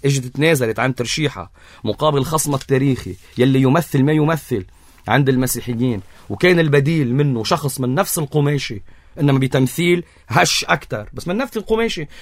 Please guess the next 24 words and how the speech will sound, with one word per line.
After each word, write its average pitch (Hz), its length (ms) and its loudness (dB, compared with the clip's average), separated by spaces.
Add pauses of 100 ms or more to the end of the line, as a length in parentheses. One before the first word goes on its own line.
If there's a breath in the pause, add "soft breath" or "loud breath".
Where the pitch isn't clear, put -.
(140 loud breath)
ما 180 100 2
حدا 220 200 2
لا 226 80 4
يجي 202 160 2
يخبرني 190 500 0
إنه، 175 300 -2 (260 loud breath)
إنه 165 280 -2
إذا 180 260 4
إجا 190 160 4
مدري 160 240 2
مين. 160 180 -2
خلاص، 143 560 -4 (340 soft breath)
انتو 160 480 2 (160)
شو - 140 4
مصيبتنا؟ 143 480 2
سبق 131 260 -2
وقلنا 98 360 -6 (380 soft breath)
عنا 151 220 2
السلاح 147 380 0
مصيبة، 143 500 -6
وعنا 127 200 -4
دوره 131 260 0
بالاقتصاد 123 640 -4
عددناه 120 540 -2